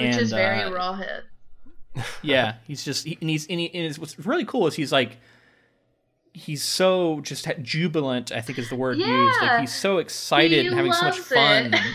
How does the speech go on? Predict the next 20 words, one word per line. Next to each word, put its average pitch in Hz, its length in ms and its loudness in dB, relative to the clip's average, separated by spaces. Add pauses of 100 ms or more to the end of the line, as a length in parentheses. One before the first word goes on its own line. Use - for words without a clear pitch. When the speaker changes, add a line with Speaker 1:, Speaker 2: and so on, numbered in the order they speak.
(400)
Speaker 1:
<laughs> - 440 -20
Speaker 2:
Yeah. 123 300 -4 (1300)
Speaker 1:
That's 220 160 -10
the 254 100 -6
best 226 340 2
part. 226 280 4 (200)
He's 254 260 -8
so 254 160 0
ha-, 269 280 2
he's 233 280 -2
just 247 220 -2
like, 226 240 6
"I 349 200 0
can 392 220 0 (120)
finally 381 500 4
destroy 381 560 -4
things 381 400 -6
again." 349 2250 -4
<laughs> - 0 -
Speaker 2:
<laughs> - 60 -16